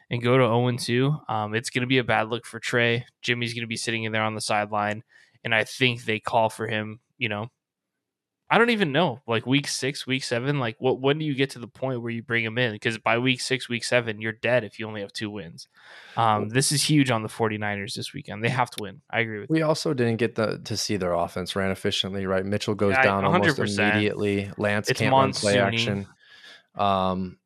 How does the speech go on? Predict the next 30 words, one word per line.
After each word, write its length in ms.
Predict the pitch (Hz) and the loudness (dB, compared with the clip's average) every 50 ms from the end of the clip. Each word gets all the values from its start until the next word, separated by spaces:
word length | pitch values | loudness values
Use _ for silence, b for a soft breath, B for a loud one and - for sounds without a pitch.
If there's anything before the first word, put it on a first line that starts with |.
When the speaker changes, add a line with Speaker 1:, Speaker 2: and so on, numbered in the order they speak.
| - - | -2 0
Speaker 2:
uh, 100 | 117 117 | 0 0
but, 200 | 117 104 127 123 | 2 2 2 2
um, 180 | 120 117 107 | 2 0 0
my 160 | 110 120 123 131 | 2 2 2 4
big 180 | 135 135 107 | 2 0 0
takeaway, 400 | - - 110 98 104 101 95 92 | 2 0 0 2 2 0 -2 -2
too, 160 | - - 110 | -2 -4 -4
here 180 | 95 98 110 123 | -2 0 0 0
from 160 | 131 - 107 | 0 -2 -6
a 60 | 87 | -6
fantasy 380 | - - 101 104 123 117 - 101 | -2 -2 0 0 0 0 -2 -6
perspective, 640 | - 95 90 - - 98 92 90 - 98 90 85 - | -6 -6 -8 -4 -2 -2 -2 -2 -2 -6 -6 -6 -8
you 80 | - 104 | -6 -4
know, 80 | 98 | -4
Jeff 300 | 95 98 101 107 107 - | 0 2 2 2 2 2
Wilson's 340 | 104 104 107 - - 104 90 90 | 0 0 0 0 -2 -6 -2 -2
the 100 | 92 82 | -2 0
hot 220 | 98 98 92 - | 0 0 0 0
pickup 300 | - 107 98 - 92 - | -4 -6 -4 -4 -6 -6
of 80 | 92 78 | -6 -8
the 80 | 90 87 | -6 -2
week. 260 | 95 113 110 - - | -2 -2 -2 -2 -4
I 100 | 87 90 | -4 -2
had 160 | 92 98 95 - | -2 -2 -2 -4
some 140 | - 101 95 | -4 -4 -2
waivers 300 | 98 101 95 98 92 101 | 0 0 0 0 0 -2
in 80 | 98 | -4
for 200 | - - 98 95 | -4 -2 0 0
him, 80 | 98 98 | 2 2
obviously, 480 | 92 95 95 101 95 - 101 101 95 | 0 0 0 0 0 0 0 0 0